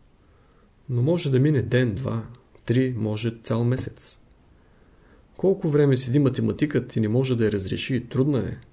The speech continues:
Много елементи има, такива неизвестни елементи. А вие искате да постигнете едно ваше желание, то е така преплетено. То е възможно. Трябва да знаете пътя,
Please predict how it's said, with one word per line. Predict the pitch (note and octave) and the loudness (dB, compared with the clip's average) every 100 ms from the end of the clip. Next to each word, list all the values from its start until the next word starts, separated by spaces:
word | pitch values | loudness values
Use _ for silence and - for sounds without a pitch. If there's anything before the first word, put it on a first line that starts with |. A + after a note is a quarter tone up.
| - _ _ - | -20 _ _ -8
Много | B2+ A#2 C3+ | -2 2 4
елементи | C3+ C3 C3+ C3 B2+ | 4 4 2 0 0
има, | B2 G#2 - - _ | 0 0 -6 -12 _
такива | A#2+ - C#3 A2+ | -10 -4 0 2
неизвестни | G#2+ G2 A#2+ B2+ C#3 | 2 2 2 0 0
елементи. | B2 A2 - - - - - - _ - - - _ _ | 0 0 -4 -8 -10 -16 -18 -20 _ -20 -20 -20 _ _
А | G#2+ | 0
вие | A#2+ F3 | 2 2
искате | F3 E3 D#3+ | 0 -4 -2
да | C3+ | -2
постигнете | B2+ A#2+ D#3 D#3+ C#3 C3+ | -2 -4 -2 0 0 0
едно | B2+ C3+ | 0 0
ваше | C3 - | -2 -4
желание, | G#2+ G#2 A#2 A#2 G2 B2+ C#3+ - - _ _ - | -4 -2 0 0 -2 -4 -8 -14 -20 _ _ -6
то | C#3+ C#3+ | -2 -2
е | C3 C3+ | -2 -6
така | B2 C#3 | -6 -6
преплетено. | C#3 B2+ C3+ C3 F#2+ - - - - - - _ - _ - - | -4 -4 -2 -2 -4 -6 -10 -16 -20 -20 -20 _ -20 _ -20 -6
То | A2 | 0
е | A2+ | 2
възможно. | C3+ C3 D#3+ B2+ - F2+ - - - - - - - | 2 2 2 0 -4 -8 -14 -20 -20 -20 -20 -20 -4
Трябва | C3 D#3+ | 0 0
да | D3+ B2 | 2 2
знаете | C#3 C#3+ - | 2 2 -2
пътя, | - C#3 C#3 E2+ | -2 -2 -2 -8